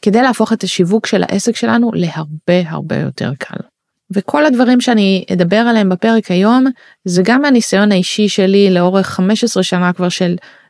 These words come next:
ניהול עסק ושיווק שלו בכל מיני פלטפורמות, והרבה מאוד דברים השתנו בחמש עשרה שנה האחרונות, וגם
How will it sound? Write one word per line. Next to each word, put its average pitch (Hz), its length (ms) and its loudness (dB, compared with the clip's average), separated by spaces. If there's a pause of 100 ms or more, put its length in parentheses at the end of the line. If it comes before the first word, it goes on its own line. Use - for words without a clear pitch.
(120)
ניהול 185 320 4
עסק 190 380 -2
ושיווק 180 520 0
שלו 202 280 2
בכל 196 380 0
מיני 202 280 2
פלטפורמות, 175 720 0
והרבה 160 380 -2
מאוד 180 180 2
דברים 156 220 -4
השתנו 156 340 -4
בחמש 147 320 -4
עשרה 147 140 -6
שנה 143 260 -4
האחרונות, 180 540 -2 (640)
וגם 196 320 -2